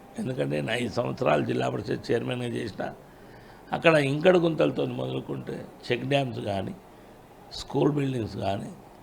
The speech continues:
అదేవిధంగా గ్రామ పంచాయతీ బిల్డింగ్స్ కానీ, ఇలాంటి చాలా వరకు వ్యవసాయదారులకు అవసరం ఉన్నట్టు ఇంతకుముందు నేను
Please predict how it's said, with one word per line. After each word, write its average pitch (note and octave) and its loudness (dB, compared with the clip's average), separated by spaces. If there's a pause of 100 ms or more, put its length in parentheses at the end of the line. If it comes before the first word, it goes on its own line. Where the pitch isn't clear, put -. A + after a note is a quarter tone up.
(560)
అదేవిధంగా C#3 -2
గ్రామ A#2+ 0
పంచాయతీ C#3+ -2
బిల్డింగ్స్ A2 -6
కానీ, F2+ -6 (640)
ఇలాంటి E3 0
చాలా - -2
వరకు D#3 2
వ్యవసాయదారులకు C#3+ 0
అవసరం A#2+ -2
ఉన్నట్టు B2+ -4
ఇంతకుముందు C3+ -2
నేను A#2+ -4